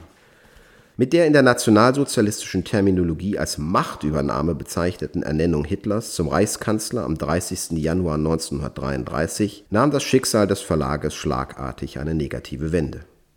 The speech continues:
Feuchtwanger musste seine Tätigkeit einstellen. Er wurde im Jahre neunzehnhundertfünfunddreißig in das Konzentrationslager Dachau eingewiesen, aus dem ihn dann sein Bruder Leon freikaufte.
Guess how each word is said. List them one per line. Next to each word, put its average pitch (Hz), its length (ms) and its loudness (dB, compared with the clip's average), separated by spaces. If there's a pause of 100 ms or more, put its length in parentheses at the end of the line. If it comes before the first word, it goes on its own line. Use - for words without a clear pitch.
(120)
Feuchtwanger 131 640 4
musste 95 300 0
seine 85 220 2
Tätigkeit 80 500 -4
einstellen. 80 540 -2 (340)
Er 73 100 -6
wurde 85 220 2
im 80 80 2
Jahre 85 240 2
neunzehnhundertfünfunddreißig 85 1040 0
in 87 60 0
das 82 160 -2
Konzentrationslager 80 1080 -4
Dachau 98 380 0
eingewiesen, 120 720 0 (180)
aus - 180 0
dem 143 220 4
ihn 147 160 6
dann 101 300 6
sein 95 240 4
Bruder 107 320 6
Leon 98 400 6
freikaufte. - 720 -2